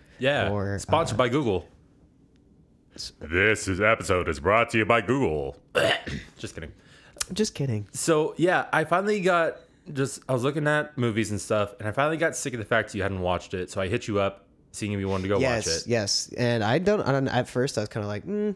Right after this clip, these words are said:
Speaker 2: but then I realized the next day, wh-, what day did we see it on, a Friday?
Speaker 1: No.
Speaker 2: Saturday morning.
Speaker 1: We saw it, like, Saturday morning, like, the first showing Saturday or Sunday morning.
Speaker 2: We were gonna see it Friday night originally, but I ended up, uh,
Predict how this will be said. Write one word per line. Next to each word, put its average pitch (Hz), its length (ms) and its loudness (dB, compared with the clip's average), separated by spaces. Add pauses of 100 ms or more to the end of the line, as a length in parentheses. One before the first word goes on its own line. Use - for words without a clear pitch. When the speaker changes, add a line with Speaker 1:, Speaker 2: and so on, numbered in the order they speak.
(120)
Speaker 2:
but 104 260 -2
then 113 300 0
I 107 80 -4
realized 117 560 0
the 117 80 0
next 113 240 -2
day, 117 240 0
wh-, 120 200 -4
what 113 200 -4
day 170 100 -2
did 170 120 -2
we 165 100 0
see 185 120 -2
it 180 60 -2
on, 170 80 -2
a 143 40 -4
Friday? 185 420 -4 (100)
Speaker 1:
No. 143 800 0
Speaker 2:
Saturday 151 300 4
morning. 123 340 0
Speaker 1:
We 139 100 2
saw 160 160 2
it, 151 40 0
like, 131 120 -2
Saturday 143 360 2
morning, 131 340 -2
like, 123 140 2
the 110 80 0
first 143 360 -2
showing 131 280 0
Saturday 113 400 2
or 90 200 -2
Sunday 101 320 -6
morning. 80 220 -4
Speaker 2:
We 127 120 4
were 143 100 2
gonna 135 180 2
see - 180 0
it 120 80 -2
Friday 117 280 0
night 110 240 0
originally, 104 480 -2
but 98 160 -6
I 101 60 -6
ended 101 200 -8
up, 101 160 -10
uh, 50 920 -12